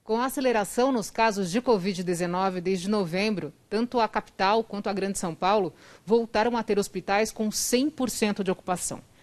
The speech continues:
Aqui no município de São Paulo, duas unidades ficaram essa semana completamente sem vagas.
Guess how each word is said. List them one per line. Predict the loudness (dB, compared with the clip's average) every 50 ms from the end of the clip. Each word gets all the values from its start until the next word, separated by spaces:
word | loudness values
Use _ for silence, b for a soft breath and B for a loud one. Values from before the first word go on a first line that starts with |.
| b b b b
Aqui | b 0 0 2 2 2 4
no | 4
município | 4 2 2 2 2 2 2 2 2 0
de | 2
São | 2 2 2
Paulo, | 2 2 2 4 4 4 2 0
duas | -2 0 0 2 4 4 4
unidades | 4 4 2 4 4 4 4 2 0 -2
ficaram | -6 -4 0 2 4 4 4 4
essa | 2 0 0 -2
semana | -4 -2 -2 -2 -2 -4 -4 -6
completamente | -6 -2 -2 -2 -2 -2 -2 -2 0 0 0 0 0 0 0 0 -2 -2 -2 -4
sem | -2 0 0 2
vagas. | 2 2 4 4 4 4 2 -2 -10 -12 -14 -18 -20